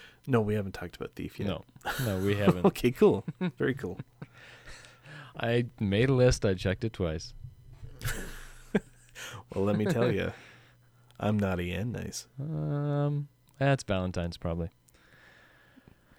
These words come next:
Speaker 2: <laughs> Anyway, I'm gonna talk about Thief,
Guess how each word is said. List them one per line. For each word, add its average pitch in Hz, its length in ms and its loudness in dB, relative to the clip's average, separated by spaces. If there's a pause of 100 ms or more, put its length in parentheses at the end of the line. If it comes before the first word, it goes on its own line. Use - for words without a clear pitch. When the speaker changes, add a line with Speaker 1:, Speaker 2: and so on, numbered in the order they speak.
(100)
Speaker 2:
<laughs> - 100 -6 (2500)
Anyway, 135 360 6
I'm 131 100 0
gonna 180 120 0
talk 160 180 4
about 113 200 2
Thief, - 640 -2